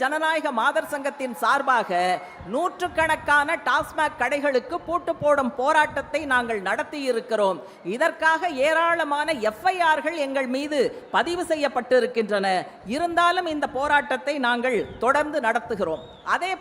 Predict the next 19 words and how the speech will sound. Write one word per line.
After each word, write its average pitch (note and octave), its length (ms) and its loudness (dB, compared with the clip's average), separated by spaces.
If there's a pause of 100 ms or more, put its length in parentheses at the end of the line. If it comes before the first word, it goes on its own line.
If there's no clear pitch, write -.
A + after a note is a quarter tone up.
போல C#4+ 320 2 (420)
கடைகள் E4+ 420 0 (100)
இயங்குகிற D4+ 500 0 (240)
நேரம் D#4+ 500 2 (360)
குறைக்கப்பட D#4+ 560 0 (120)
வேண்டும். B3+ 320 0 (460)
பொதுமக்கள் F4+ 720 0
கூடுகிற D#4 400 0 (180)
இடத்தில் B3+ 480 -2 (260)
கடைகள் E4 480 0 (160)
இருக்கக்கூடாது, C#4 920 0 (160)
அப்புறப்படுத்தப்பட D#4 920 -2
வேண்டும் A#3+ 420 0 (600)
என்பன F4+ 300 0 (120)
போன்ற A#3+ 300 -2 (500)
பல்வேறு F4 560 0 (240)
விஷயங்கள் B3 600 -2 (180)
நிச்சயமாக C4 680 -2 (560)
அரசாங்கம் C4+ 640 0